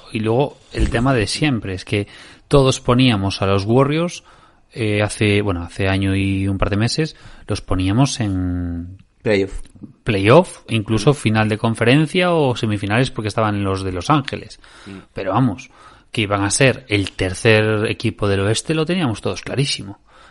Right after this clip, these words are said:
Speaker 1: Y pasó lo que pasó. Pues eso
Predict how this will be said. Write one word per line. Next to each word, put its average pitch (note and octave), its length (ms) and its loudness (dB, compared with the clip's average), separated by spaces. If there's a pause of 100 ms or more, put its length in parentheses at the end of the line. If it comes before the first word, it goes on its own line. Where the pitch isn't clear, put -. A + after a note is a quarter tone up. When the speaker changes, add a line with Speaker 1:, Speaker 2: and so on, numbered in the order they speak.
(100)
Speaker 1:
Y D3+ 380 0 (240)
pasó A#2 240 -4
lo G#2+ 60 0
que F#2 60 -6
pasó. G#2+ 360 -4 (920)
Pues - 300 -12
eso - 360 -8